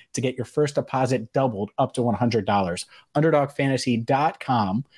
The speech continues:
or download the Underdog Fantasy app and use promo code Locked On to get that first deposit doubled up to a hundred bucks.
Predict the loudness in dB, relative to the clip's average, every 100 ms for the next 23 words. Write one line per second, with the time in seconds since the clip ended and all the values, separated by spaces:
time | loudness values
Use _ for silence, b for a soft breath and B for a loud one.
0 | b b -4 0 2 2 2 0 0 0
1 | 2 2 0 -2 -2 0 -2 0 -2 0
2 | 0 0 0 0 2 0 0 2 2 2
3 | 2 2 2 0 0 -2 0 0 0 -2
4 | 2 2 2 2 2 4 2 0 0 0
5 | 0 2 0 2 2 0 -4